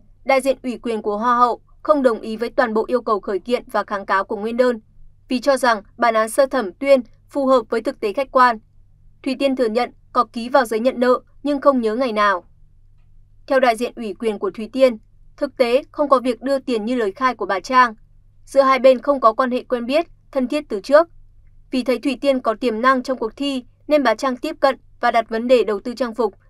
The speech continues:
nhưng không hề hỗ trợ gì. Sau khi nghe trình bày từ các bên liên quan, đại diện Viện Kiểm sát Nhân dân thành phố Hồ Chí Minh cho rằng trong vụ án này, ở cấp sơ thẩm,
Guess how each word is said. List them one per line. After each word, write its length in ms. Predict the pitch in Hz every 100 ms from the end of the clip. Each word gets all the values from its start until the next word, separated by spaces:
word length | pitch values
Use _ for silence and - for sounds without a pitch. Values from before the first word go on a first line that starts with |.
| -
nhưng 240 | 277 277 262
không 220 | 277 247
hề 120 | 214
hỗ 160 | 233 247
trợ 160 | 277
gì. 280 | 226 214 185 _ _ - _ - _ - _ _ _ _
Sau 180 | - 277
khi 160 | 262 269
nghe 160 | 262 254
trình 240 | 247 214
bày 160 | 214 190
từ 100 | 220
các 180 | 269
bên 160 | 262 247
liên 160 | 262 247
quan, 320 | 269 254 226 _ - -
đại 180 | 262 254
diện 180 | 269
Viện 180 | 254 240
Kiểm 160 | 240 202
sát 160 | 262
Nhân 160 | 262 254
dân 220 | 247 233
thành 180 | 220 185
phố 100 | 208
Hồ 60 | 214
Chí 180 | 226
Minh 180 | 226 240
cho 140 | 240 214
rằng 300 | 226 202 180 _ _ _ _
trong 200 | 277 247
vụ 120 | 254
án 200 | 220 214
này, 260 | 247 226 202 _
ở 180 | - 226
cấp 160 | 302
sơ 200 | 294 277
thẩm, 240 | 262 254